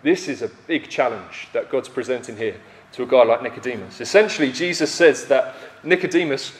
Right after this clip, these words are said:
who by all accounts is a good man, we've got no reason to think otherwise, he's saying Nicodemus has done nothing to earn a place in heaven. It's a really cutting, gets <laughs> very deep, very quickly.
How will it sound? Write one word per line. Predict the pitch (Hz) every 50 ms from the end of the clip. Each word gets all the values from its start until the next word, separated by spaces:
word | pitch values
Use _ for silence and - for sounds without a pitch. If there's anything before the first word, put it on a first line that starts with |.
| - - - - -
who | 143 151
by | - - 143 147 147
all | 175 202 202
accounts | - - 180 185 180 147 - -
is | 127
a | 131
good | - 151 170 -
man, | - 139 127 101 87 - 113
we've | 117 -
got | - 151 147 151
no | 151 156
reason | 156 151 151 156 156 - 139 131 120
to | - 131
think | - - 143 123 -
otherwise, | 135 143 139 107 101 95 92 92 - - - - - - - - - - - - - - - - - -
he's | - 135 143 -
saying | - 160 156 151 143 147
Nicodemus | 180 175 - 151 156 170 175 160 - - -
has | 135 120
done | - 147 135 131 135 143
nothing | 156 156 - - 135 120 113
to | - - -
earn | 127 127 120
a | 120
place | - - 131 117 - - -
in | 107
heaven. | 107 120 113 104 - - - - 202 - - _ _ _ _ - - - - _ _ _ - - - _ -
It's | - -
a | 135 - - - -
really | 143 139 190 196 135 120
cutting, | 127 - - - 175 147 - - 127 110 101 95 90 - - - - - - - - - - - - - -
gets | 139 - - -
<laughs> | - - - - - 151 - -
very | - 175 165 147 139 131
deep, | - 147 135 101 95 - - - - - - - - - -
very | 156 156 143 131 123
quickly. | 127 - 131 - - 120 98 90